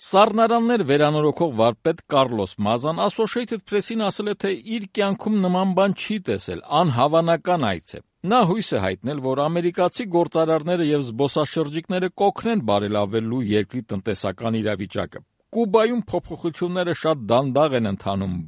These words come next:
բայց դիվանագիտության մեկնարկը առաջընթացի մեծ քայլ է», ասել է Կառլոս Մազան։ Սրճարանի աշխատակից վաթսունամյա Խիմերա Սանչեսը ասել է, թե ինքը հպարտ է, որ Օբաման այցելում է Կուբա՝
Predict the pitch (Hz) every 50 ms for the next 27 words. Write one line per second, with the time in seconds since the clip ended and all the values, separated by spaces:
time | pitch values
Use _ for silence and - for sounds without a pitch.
0 | 73 85 113 139 147 127 110 95 117 120 135 131 127 131 131 113 123 117 - 120
1 | 110 - 135 131 120 110 110 117 - - - 143 151 147 - - 131 120 120 123
2 | 123 117 - - 123 117 - 120 127 123 - - 165 147 131 127 139 156 - -
3 | - - 180 180 139 92 78 - _ _ _ _ _ - 110 104 104 - 147 143
4 | 139 135 135 123 - - 101 110 107 107 110 113 - - - 90 82 82 73 73
5 | - - _ _ _ _ _ _ - - 165 185 180 - 202 196 190 190 190 196
6 | 185 165 151 135 - - 127 117 139 147 147 - 233 202 147 123 147 165 147 -
7 | - 165 165 165 170 170 165 143 - - 143 135 131 135 131 117 113 104 101 -
8 | - 190 226 208 - 196 185 - - 196 - 208 - 240 247 247 220 - - 202
9 | 202 214 220 - - 190 139 135 151 - - 190 190 180 - - 98 95 107 110
10 | 110 120 120 110 113 139 135 131 127 123 117 110 110 - - 117 117 117 113 113
11 | 110 98 - 151 156 135 139 139